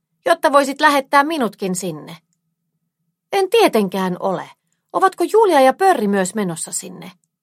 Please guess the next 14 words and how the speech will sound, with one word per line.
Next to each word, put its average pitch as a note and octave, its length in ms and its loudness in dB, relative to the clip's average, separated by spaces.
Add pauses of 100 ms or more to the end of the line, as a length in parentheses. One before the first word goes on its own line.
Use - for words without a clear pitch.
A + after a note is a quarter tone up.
(380)
Jos G3 200 -2
muutat B3 420 -2
mielesi G3+ 460 0
ja E3+ 100 -2
haluat G#3 380 -2
sittenkin F3+ 560 -6
lähteä, - 500 -6 (340)
niin C4 140 0
minulla F4 300 0
tosiaan A3 540 0
olisi G3+ 340 -2
sinulle G3+ 420 -6
hieno A#3+ 320 -4
rooli. F3 500 -8